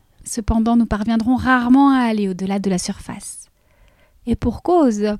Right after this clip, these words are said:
parler ouvertement de la connexion que l'on ressent, c'est parler d'amour, c'est parler de sacré, de magie, de sentiment. C'est intime. Et nous ne pouvons finalement faire notre déclaration que quand la personne en face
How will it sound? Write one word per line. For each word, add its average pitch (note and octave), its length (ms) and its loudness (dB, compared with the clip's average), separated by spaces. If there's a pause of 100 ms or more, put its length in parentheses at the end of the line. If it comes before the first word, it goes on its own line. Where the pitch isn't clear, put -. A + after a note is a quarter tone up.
parler G#3+ 360 -4
ouvertement G#3+ 480 -6
de G#3 100 -4
la F#3+ 120 -4
connexion G#3 480 -4
que A3+ 120 -4
l'on G#3 140 -4
ressent, G#3 380 -4 (600)
c'est - 200 -10
parler G3+ 280 -2
d'amour, G3 680 0 (440)
c'est - 140 -14
parler G3+ 240 0
de G#3 100 -2
sacré, G#3+ 600 -6 (420)
de G#3 120 2
magie, G#3+ 380 4
de G3 100 -4
sentiment. A3+ 640 -2 (920)
C'est - 220 -6
intime. F3+ 540 -2 (1400)
Et B3 100 -2
nous B3+ 120 4
ne C4+ 100 4
pouvons A#3 580 -4 (120)
finalement A#3+ 640 0
faire C4 320 -2
notre G#3+ 440 -2
déclaration G#3 800 -2
que - 120 -10
quand G#3+ 240 -8
la F#3+ 100 -4
personne G#3+ 360 -4
en G3 100 -4
face - 540 -12